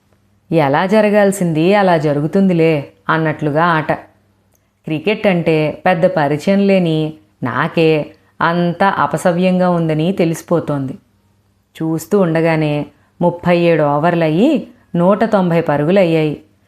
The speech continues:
ఇంకా మూడు ఓవర్లలో ఇరవై ఒక్క పరుగులు చేస్తే హైదరాబాద్ వాళ్ళు,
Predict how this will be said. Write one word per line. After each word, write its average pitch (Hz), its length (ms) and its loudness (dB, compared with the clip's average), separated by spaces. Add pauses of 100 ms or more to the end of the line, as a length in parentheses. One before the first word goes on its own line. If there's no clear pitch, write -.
(220)
ఇంకా 220 260 2
మూడు 180 340 2
ఓవర్లలో 165 840 2 (160)
ఇరవై 170 320 2
ఒక్క 175 200 -2
పరుగులు 160 400 0
చేస్తే 160 680 -2
హైదరాబాద్ 165 720 0
వాళ్ళు, 147 460 -2